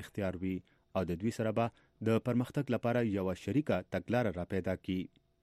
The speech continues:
اے پی خبري اداره وایي طالبان د کابل حکومت ګوډاګی بلي او غواړي د امریکا سره نیغ په نیغه خبرې وکړي،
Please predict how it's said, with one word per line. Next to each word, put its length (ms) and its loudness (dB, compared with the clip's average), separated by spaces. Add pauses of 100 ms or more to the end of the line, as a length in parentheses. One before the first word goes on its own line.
(220)
اے 200 8
پی 220 10
خبري 320 2
اداره 340 0
وایي 220 2
طالبان 420 2
د 120 -6
کابل 280 0
حکومت 380 -2
ګوډاګی 440 4
بلي 180 0 (100)
او 80 6
غواړي 260 2
د 180 2
امریکا 320 0
سره 240 0
نیغ 200 0
په 160 2
نیغه 240 4 (300)
خبرې 260 4
وکړي، 360 0